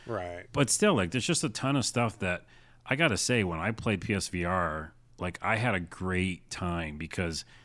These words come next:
Speaker 2: there wasn't enough games, but that headset was very comfortable. I mean,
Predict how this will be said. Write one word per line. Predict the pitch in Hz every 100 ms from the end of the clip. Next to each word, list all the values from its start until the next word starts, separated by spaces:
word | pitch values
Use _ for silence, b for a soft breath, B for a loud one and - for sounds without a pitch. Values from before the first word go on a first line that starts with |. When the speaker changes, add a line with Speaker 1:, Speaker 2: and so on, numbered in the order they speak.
| B
Speaker 2:
there | 101
wasn't | 98 101 101
enough | 87 -
games, | 131 175 127 98 98 - b b b
but | 95
that | 98 90
headset | - 113 110 135 87
was | 76
very | 76 80 - 104 113 143 160
comfortable. | - 95 92 80 87 90 113 - - -
I | -
mean, | 117 107 95